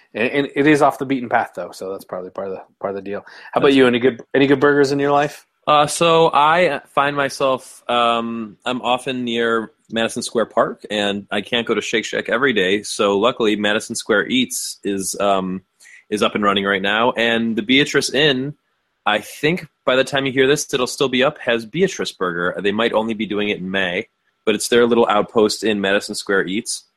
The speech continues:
Speaker 2: And they're serving three burgers, and they're a little bit smaller than the burger at the Beatrice Inn, and thus, uh, even the forty-five day dry age burger, which you've heard about on this podcast a few times, e-, even it is almost reasonably,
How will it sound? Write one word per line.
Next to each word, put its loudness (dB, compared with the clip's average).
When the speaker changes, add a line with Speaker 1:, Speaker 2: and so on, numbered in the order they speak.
Speaker 2:
And -2
they're 2
serving 0
three -2
burgers, 2
and -2
they're 4
a 4
little 0
bit -2
smaller 2
than -2
the -2
burger 0
at 0
the -16
Beatrice -6
Inn, -4
and -4
thus, -2
uh, 0
even 2
the 0
forty-five 0
day 2
dry 0
age -2
burger, -4
which -4
you've -12
heard 0
about 2
on 0
this -6
podcast -2
a -18
few -8
times, -4
e-, -20
even 2
it 4
is 0
almost 0
reasonably, -4